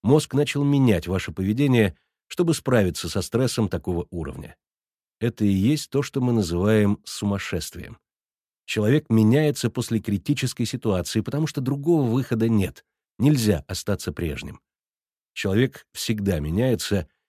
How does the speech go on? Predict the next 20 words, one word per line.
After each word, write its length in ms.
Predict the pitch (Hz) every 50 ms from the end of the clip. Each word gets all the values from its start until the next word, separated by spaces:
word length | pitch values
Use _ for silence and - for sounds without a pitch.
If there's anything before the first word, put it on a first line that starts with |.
| _ _ _
и, 100 | - 104
мысленно 380 | 123 151 160 - - 143 135 135
возвращаясь 640 | 123 113 95 101 95 - - - 117 104 101 -
к 100 | - -
пережитому, 720 | - 98 90 92 87 92 131 131 - 127 117 113 113 110 -
хочет 420 | - - - 131 - 131 113 - _
изменить 500 | - 107 98 107 101 95 90 85 - -
прошлое. 540 | - - 82 73 - - 76 - - - _ _ _ _ _ _
Кто-то 260 | _ - 170 180 175
справляется 600 | 165 - - 135 131 131 165 185 180 - - 151
через 260 | 120 - 139 139 131 -
конструктивные 840 | - 127 123 - - 110 107 - - - 120 117 113 110 104 101
действия. 640 | 92 87 87 78 69 - - - 85 78 - 78 - _ _
Например, 420 | - 104 110 107 110 107 120 120 104
человек, 480 | - - 101 101 101 107 117 110 -
потерявший 500 | - 110 - 95 90 104 98 - - 95
ребенка 440 | 87 92 85 98 107 101 87 - 101
из-за 360 | 98 - - 110 90 80 87
неизлечимой 600 | 92 95 92 85 170 190 175 - - 202 185 87 82
болезни, 580 | 76 90 98 123 147 131 98 98 98 90 -